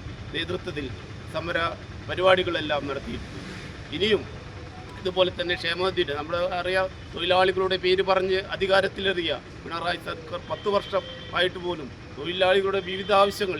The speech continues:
എത്രയോ വർഷങ്ങളായി തൊഴിലാളികൾ ഉന്നയിക്കുന്ന ആവശ്യങ്ങൾ ഒന്നും നേടിയെടുക്കാനോ അതുപോലെ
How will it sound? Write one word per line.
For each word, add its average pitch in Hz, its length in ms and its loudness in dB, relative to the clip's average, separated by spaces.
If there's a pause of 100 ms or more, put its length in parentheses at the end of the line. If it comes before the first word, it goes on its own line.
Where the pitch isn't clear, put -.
എത്രയോ 190 280 -2 (120)
വർഷങ്ങളായി 190 560 0 (540)
തൊഴിലാളികൾ 190 520 6 (120)
ഉന്നയിക്കുന്ന 196 520 2 (100)
ആവശ്യങ്ങൾ 196 400 2 (400)
ഒന്നും 202 300 4
നേടിയെടുക്കാനോ 196 680 4 (420)
അതുപോലെ 190 440 0